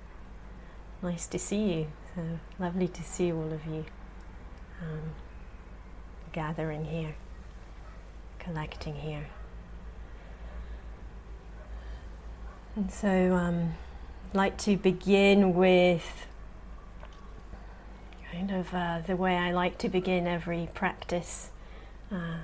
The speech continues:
whether it's together as a community or whether it's just the way, just practicing on my own,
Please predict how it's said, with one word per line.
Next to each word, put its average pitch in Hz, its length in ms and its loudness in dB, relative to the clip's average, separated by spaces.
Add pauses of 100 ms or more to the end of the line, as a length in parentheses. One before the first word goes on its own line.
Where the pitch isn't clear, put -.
(140)
whether 170 400 2
it's 175 240 0
together 180 640 6 (680)
as 180 100 0
a 175 60 0
community 170 720 2
or 160 180 0 (120)
whether 165 240 0
it's 160 240 -4
just - 200 -6
the 170 120 -2
way, 165 360 0
just - 200 -6
practicing - 480 0
on 165 160 0
my 160 180 -2
own, 160 320 0